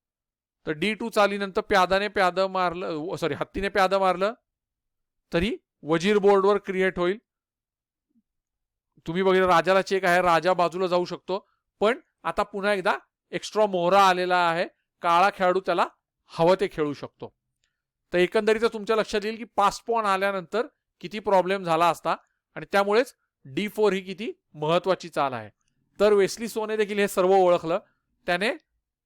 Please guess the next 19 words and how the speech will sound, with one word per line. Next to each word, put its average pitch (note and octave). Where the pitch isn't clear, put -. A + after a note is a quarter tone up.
रूक F3+
टेक्स A#3+
ई A3
टू F#3
ही F#3
चाल G3+
खेळली, C#3
त्याने E3+
आधीच F#3
एक B3
प्यादा F#3
मारलं. E3
त्याला G3
माहित G#3+
होतं G#3+
की G3
पुढची G#3
चाल A3+
डी E3